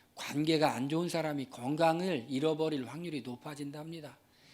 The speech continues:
그럼 관계가 좋은 사람은 어떻게 될까요? 반대입니다. 치매에 걸릴 확률이 낮아지고 우울증에 걸릴 확률이 낮아지고 건강을 잃어버릴 확률이 낮아진다는 겁니다. 관계가 좋아야 되는 것을 하나님께서 어떻게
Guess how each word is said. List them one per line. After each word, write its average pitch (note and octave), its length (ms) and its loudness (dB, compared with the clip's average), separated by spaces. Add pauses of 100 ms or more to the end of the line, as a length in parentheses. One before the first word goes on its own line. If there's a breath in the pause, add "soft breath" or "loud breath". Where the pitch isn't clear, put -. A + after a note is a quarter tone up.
(360 loud breath)
그럼 G3 240 6
관계가 G#3+ 500 8
좋은 A3 280 8
사람은 A3 360 10
어떻게 G3 360 4
될까요? G3 420 2
반대입니다. E3 760 -4 (500 soft breath)
치매에 G#3 360 2
걸릴 D#3+ 360 4
확률이 F3 400 -2
낮아지고 C#3 600 -4
우울증에 F3+ 720 0
걸릴 E3 420 2
확률이 F#3+ 340 0
낮아지고 D#3 680 0 (420 loud breath)
건강을 C3 560 -2
잃어버릴 C#3 520 0
확률이 D3 480 -10
낮아진다는 C3+ 880 -6
겁니다. C#3+ 440 -12 (840 loud breath)
관계가 B3 460 4
좋아야 A3+ 340 8
되는 G#3+ 240 6
것을 G3 240 4
하나님께서 A3 580 4
어떻게 A3+ 600 4